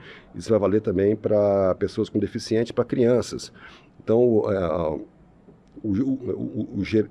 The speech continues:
o, esse gerontocídio, além de aumentar penas, ele, ele prevê que essa, pra ter direito ao regime aberto ou semiaberto, a pessoa tem que cumprir, a pessoa condenada tem que cumprir pelo menos cinquenta e cinco por cento da pena.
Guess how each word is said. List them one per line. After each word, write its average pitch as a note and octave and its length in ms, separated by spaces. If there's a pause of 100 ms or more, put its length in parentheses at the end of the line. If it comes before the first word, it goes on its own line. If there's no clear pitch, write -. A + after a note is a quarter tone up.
o, F2 400
esse - 220
gerontocídio, A2+ 1040 (460)
além G2 380
de C3 80
aumentar A#2+ 460
penas, A2 640
ele, A2 720
ele G#2 600 (100)
prevê G#2+ 360
que A2+ 120
essa, G#2 200 (440)
pra D3+ 220
ter - 380
direito E2+ 440
ao C#2 60
regime E2+ 360
aberto E2+ 400
ou - 60
semiaberto, E2 580
a F2 40
pessoa F#2+ 220
tem G#2+ 120
que - 80
cumprir, G#2 340 (480)
a - 80
pessoa F#2+ 220
condenada F#2+ 500
tem D#2+ 140
que - 40
cumprir G2+ 320
pelo B2 220
menos A2+ 300
cinquenta C3+ 400
e - 20
cinco - 280
por - 180
cento A2 360 (320)
da G#2 220
pena. D2 420